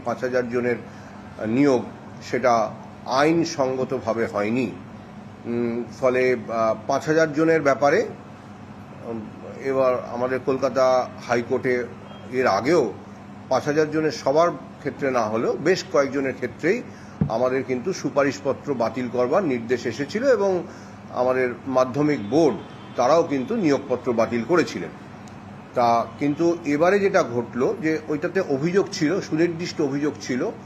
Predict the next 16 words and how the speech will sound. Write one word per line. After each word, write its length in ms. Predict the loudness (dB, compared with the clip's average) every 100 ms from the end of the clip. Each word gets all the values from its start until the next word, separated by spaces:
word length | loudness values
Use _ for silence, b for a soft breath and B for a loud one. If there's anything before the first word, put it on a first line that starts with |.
| B B
সিবিআই 440 | -2 0 4 4 4
তাদের 320 | 4 6 4 4
তথ্য 280 | 2 0 -2
প্রমাণ 320 | 2 2 2
সহকারে 600 | 0 -2 2 2 2 0 -8 -16 -12 -6
তাদের 240 | -4 -2
অভিযোগ 380 | -2 -2 -2 -2
জানিয়েছিলেন। 580 | 0 0 -2 -2 -2 -2 -6 -14 B B B B -16 -16 -8
আহ, 520 | 0 2 4 4 2 0
আমরাও 280 | 4 4
কিছু 240 | 4 0 -2
কিছু 220 | -2 0
জিনিস 280 | 0 -2 -4 -6
খতিয়ে 260 | -2 0
দেখে 320 | 2 0 0 0
জানিয়েছিলাম। 680 | 2 2 0 2 2 2